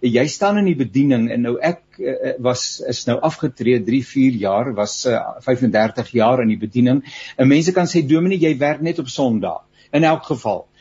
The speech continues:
So, uh, ons kan verstaan dat jy in die week tyd vind om met al hierdie goed besig te wees. Maar as ek so luister na Prof Oberholzer en, en ek luister na jou, Peer, wat, ehm, in 'n voltydse betrekking staan, uh,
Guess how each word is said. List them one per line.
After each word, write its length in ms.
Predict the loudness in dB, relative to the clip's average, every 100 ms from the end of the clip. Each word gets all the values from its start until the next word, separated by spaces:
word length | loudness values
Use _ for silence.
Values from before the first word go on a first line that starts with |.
| _
So, 280 | -6 2 2
uh, 380 | 2 0 -4 -4
ons 180 | -4 -2
kan 160 | -4 -6
verstaan 380 | -4 0 0
dat 140 | 0 0
jy 80 | -2 0
in 80 |
die 120 | 0 2
week 280 | -2 -2
tyd 260 | -2 -2 -2
vind 240 | -4 -2
om 140 | -2 -2
met 140 | -2
al 140 | -4 -4
hierdie 200 | -4 -6
goed 220 | -8 -4
besig 320 | -4 -4 -10
te 120 | -8
wees. 200 | -6 -2
Maar 120 | -2
as 100 | -2
ek 120 | -2 -2
so 120 | 2
luister 380 | 2 2 0 -2
na 100 | -2
Prof 380 | 0 -2 -2 -4
Oberholzer 640 | -2 0 0 -2 -4 -4 -6 -20 -20 -4
en, 180 | 2 2 2
en 140 | 0
ek 140 | 0 0
luister 380 | 0 0 -2
na 120 | 0 0
jou, 380 | 0 0 0 -2
Peer, 380 | -4 0 2 0 0
wat, 300 | 0 0 -2
ehm, 280 | 0 2 2 -2 -16 -6 0
in 100 | 0
'n 60 |
voltydse 520 | 2 0 2 0 0
betrekking 520 | -2 -2 -4 -2 0 0
staan, 320 | -2 -4 -6 _ _ _ _
uh, 100 | -6